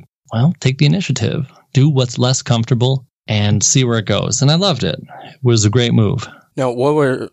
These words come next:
Speaker 2: some of the differences between Milwaukee and Saint Louis?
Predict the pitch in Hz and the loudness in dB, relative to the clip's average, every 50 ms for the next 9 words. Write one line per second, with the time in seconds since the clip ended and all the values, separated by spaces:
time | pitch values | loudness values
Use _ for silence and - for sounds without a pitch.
0 | _ - - 151 143 131 120 123 117 117 131 - - 123 110 - - 113 110 107 | _ -4 -2 -2 0 0 0 -2 -2 -2 -4 -4 -4 -4 -4 -4 -4 -4 -6 -6
1 | 107 120 120 - - 127 117 117 113 113 110 110 110 113 117 110 110 110 107 - | -8 -8 -8 -6 -6 -4 -4 -4 -4 -4 -6 -6 -4 -4 -2 -2 -2 -4 -4 -6
2 | 120 107 107 104 104 104 107 - 110 101 101 110 110 104 - - | -8 -6 -4 -4 -4 -6 -6 -6 -6 -6 -6 -6 -8 -8 -10 -14